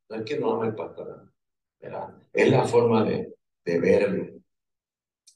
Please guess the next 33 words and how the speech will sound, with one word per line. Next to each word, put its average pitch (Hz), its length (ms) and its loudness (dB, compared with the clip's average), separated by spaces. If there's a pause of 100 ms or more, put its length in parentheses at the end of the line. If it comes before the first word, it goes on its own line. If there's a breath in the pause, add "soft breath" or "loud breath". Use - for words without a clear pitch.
(380)
Hay 117 220 -2
maneras 127 460 -2
que 98 100 -8
nos 95 200 -6
benefician, - 640 -4
hay 98 100 -2
maneras 110 460 -2
que - 100 -4
tú 107 160 -6
y 107 120 2
yo 117 280 2 (220)
le 92 100 -6
damos 95 340 -4
aceite. 92 540 -2 (320)
Quiero 127 480 4
solamente 123 640 0
tocarle 117 640 0 (420)
unos 143 240 0
asuntos - 460 -4
rápidos. - 640 -4 (500 loud breath)
Una 139 220 2
de 139 80 6
las 131 160 0
cosas - 280 -6
que 113 140 -6
nosotros 107 420 -2
debemos 123 400 2
hacer 120 460 -4
de 95 100 0
ahora 117 220 2
en 127 80 -2
adelante 120 640 2
es - 160 -6